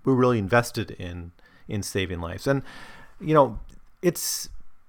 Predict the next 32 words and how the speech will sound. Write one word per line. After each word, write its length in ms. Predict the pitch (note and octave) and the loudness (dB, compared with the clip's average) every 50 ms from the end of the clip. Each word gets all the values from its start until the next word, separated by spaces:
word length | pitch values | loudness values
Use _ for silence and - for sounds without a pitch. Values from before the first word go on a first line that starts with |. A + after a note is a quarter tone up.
| - - _ _ _ _ _ _ _ _ _ - - | -20 -20 _ _ _ _ _ _ _ _ _ 0 2
as 100 | F3+ D3+ | 4 8
much, 240 | E3 G#3 B3 B3+ - | 12 12 12 12 12
as 160 | F#3 - C3+ | 8 6 8
good 180 | A#2+ - A#3+ A3 | 10 10 10 10
as 80 | - | 10
Parson 380 | - - - E3+ D#3+ - - C3+ | 8 12 12 12 12 12 10 10
is, 220 | F#3 A#3+ - - | 10 8 8 8
as 160 | C3+ A#2 G2 | 6 2 6
much 160 | A#2 C#3+ C#3 - | 6 4 4 4
he 80 | C#3 | 4
does 180 | A#2 C3+ D#3 D#3 | 6 6 6 6
believe 280 | - C#3 A#2 A2 G2+ | 4 2 2 4 2
in 120 | G2+ F#2+ F#2 | 0 -2 -2
life, 520 | F#2+ F#2 F2 F2 F2+ - - - - _ _ _ _ _ - | -4 -4 -4 -6 -8 -10 -14 -20 -20 _ _ _ _ _ -12
the 160 | - B2 B2+ A#2 | -4 -2 0 2
realization 500 | C3 D3+ D3 B2+ B2 A2 C3+ C3 - - | 6 8 8 8 8 8 8 6 6 4
we 40 | A#2+ | 0
have 120 | A2 - | 0 0
to 60 | - | 2
have 220 | G2+ C#3 E3 E3+ A#2+ | 4 6 6 6 6
is 100 | A#2 F#2+ | 4 2
that 280 | G#2 G2+ G2+ G2 - - - - _ | 4 2 2 2 0 -6 -20 -20 _
in 480 | - F3+ C#3+ C3 B2+ A2+ G#2+ G#2+ A2 - - - _ _ _ - - - - B2 - | -8 -4 -2 0 0 0 -2 -4 -6 -10 -14 -20 _ _ _ -18 -18 -14 -10 -4 0
a 80 | - B2+ | 0 2
few 140 | - D3 C3+ | 4 4 2
generations 580 | A#2 C#3 B2+ A2 A2 B2 C#3 C3 - A#2+ G2 | 4 4 4 6 6 6 6 4 4 2 0
after 360 | - A2+ A2+ A#2+ - - A#2 | 6 6 6 6 6 4 -2
Parson 800 | - - - G#2 G2+ F#2 - - - F#2+ F2+ F2+ F2 F2+ F2 - _ - | 0 4 4 4 4 4 2 -2 -4 -4 -4 -4 -6 -6 -8 -10 _ 2
dies, 640 | C3+ D#3 G#3 A3 C3 F#2+ F#2 F#2+ G2+ - - - - - _ _ _ - - - - - - _ _ _ _ _ _ _ _ _ _ _ _ - - - | 6 8 8 8 6 4 2 -4 -8 -10 -12 -14 -14 -18 _ _ _ -20 -20 -20 -20 -20 -20 _ _ _ _ _ _ _ _ _ _ _ _ -20 -18 -8
you 100 | - D#3 | -2 0
know, 140 | C3+ A#2+ G#2+ | 2 2 4
the 140 | G2+ B2 B2 | 2 0 -2